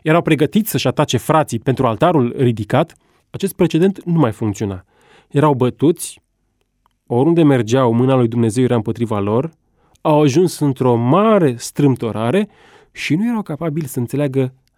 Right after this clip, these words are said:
de ce. Dumnezeu îi bate, dar nu-i leapădă. Chiar și aceste perioade de restriște,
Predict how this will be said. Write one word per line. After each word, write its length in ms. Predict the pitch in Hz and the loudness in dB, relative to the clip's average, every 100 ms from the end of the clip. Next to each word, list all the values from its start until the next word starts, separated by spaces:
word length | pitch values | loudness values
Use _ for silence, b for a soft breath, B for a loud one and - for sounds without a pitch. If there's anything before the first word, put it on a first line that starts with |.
| _ | _
de 280 | 135 120 139 | -10 0 0
ce. 400 | 135 - 107 - _ _ _ _ _ _ _ _ _ _ - | 0 -4 -6 -12 _ _ _ _ _ _ _ _ _ _ -2
Dumnezeu 440 | 190 240 285 - _ _ _ _ _ _ _ _ _ _ _ _ _ _ _ _ | 0 2 0 -2 _ _ _ _ _ _ _ _ _ _ _ _ _ _ _ _
îi 160 | 220 | 0
bate, 480 | 185 165 - 92 - _ _ _ _ _ _ - | 2 0 -2 -10 -16 _ _ _ _ _ _ -8
dar 260 | 131 160 | 0 4
nu-i 480 | 156 175 127 98 - - | 4 4 4 0 -10 -8
leapădă. 680 | 113 104 95 104 95 92 _ _ _ _ _ b b b b b b b - | -4 -4 -6 -8 -10 -16 _ _ _ _ _ b b b b b b b -4
Chiar 240 | 233 254 | -2 0
și 120 | - | -2
aceste 300 | 170 190 185 | -4 -2 -4
perioade 340 | 127 139 160 147 | 0 0 2 2
de 100 | 135 | 2
restriște, 800 | 135 - - 127 - - 87 | 0 -2 -2 -2 -2 -10 -14